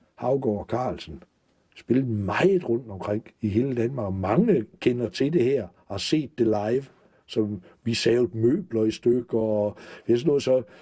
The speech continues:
skovlede vi solo, og vi har sådan nogle margarinebælger med, med ral i, og så stod vi og s-, skovlede, og det er i den konstellation,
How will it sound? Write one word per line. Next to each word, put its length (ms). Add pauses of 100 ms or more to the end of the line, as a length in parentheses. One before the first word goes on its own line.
skovlede 800
vi 80
solo, 500
og 80
vi 60
har 60
sådan 120
nogle 160
margarinebælger 880
med, 180
med 240
ral 300
i, 200
og 60
så 100
stod 200
vi 100
og 60
s-, 200 (220)
skovlede, 880
og 340 (260)
det 120
er 160
i 240
den 160
konstellation, 1000